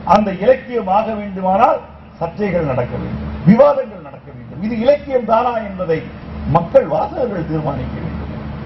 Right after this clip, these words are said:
எழுதுகின்ற எழுத்துக்கள் எல்லாம் இலக்கியமாகி விடாது என்று நான் மீண்டும் மீண்டும் கூறுவதற்கு காரணம், ஐம்பது ஆண்டுகளுக்கு முன்னால் பாரதி வாழ்ந்த காலத்தில் வாழ்ந்த எழுத்தாளர்களில் இன்று எத்தனை பேர்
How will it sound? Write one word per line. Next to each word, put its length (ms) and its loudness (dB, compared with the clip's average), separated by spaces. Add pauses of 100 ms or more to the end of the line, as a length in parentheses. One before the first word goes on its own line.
(180)
எழுதுகின்ற 580 4
எழுத்துக்கள் 540 2
எல்லாம் 300 6
இலக்கியமாகி 600 -4
விடாது 360 2
என்று 200 -4
நான் 220 2 (280)
மீண்டும் 360 2
மீண்டும் 320 0
கூறுவதற்கு 580 4
காரணம், 460 4 (840)
ஐம்பது 440 4
ஆண்டுகளுக்கு 640 0
முன்னால் 460 2
பாரதி 400 2
வாழ்ந்த 380 2
காலத்தில் 540 -2
வாழ்ந்த 340 4
எழுத்தாளர்களில் 840 2 (280)
இன்று 360 -2
எத்தனை 460 2
பேர் 300 4